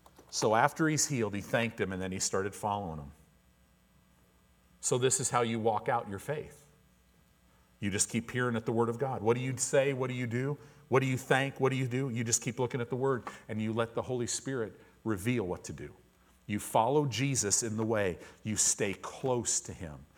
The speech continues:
You press through the crowd of busyness. You press through anything.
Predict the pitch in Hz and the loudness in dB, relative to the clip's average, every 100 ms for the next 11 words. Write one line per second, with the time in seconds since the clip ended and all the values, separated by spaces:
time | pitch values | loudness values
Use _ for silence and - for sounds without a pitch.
0 | - - - 123 110 - 156 143 - - | -20 -16 -4 -2 -2 0 4 4 2 0
1 | - 147 147 120 - - - 131 123 117 | 0 2 2 0 -4 -6 -2 0 2 2
2 | 90 - - - - 104 95 123 117 110 | 0 -6 -16 -8 -2 0 2 2 2 -2
3 | 92 82 - 131 120 - - 135 - - | -4 -4 -4 -4 -4 -4 -2 0 -2 0
4 | 139 131 - 147 165 151 - 101 76 | 0 0 0 -2 0 0 -2 -6 -8